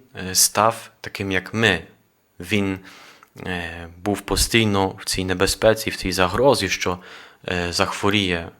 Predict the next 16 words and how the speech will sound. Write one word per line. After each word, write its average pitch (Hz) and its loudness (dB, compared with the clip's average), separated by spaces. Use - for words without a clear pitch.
Доторкнувшись 98 0
до 92 -10
цього 95 0
хворого, 104 4
він 95 -4
так 92 -2
насправді, 98 2
е, 90 -2
ризикнув 98 0
тим, 107 6
що, 92 0
ну, 87 -6
він 92 -6
сам 110 6
стане 90 -2
нечистим. 87 0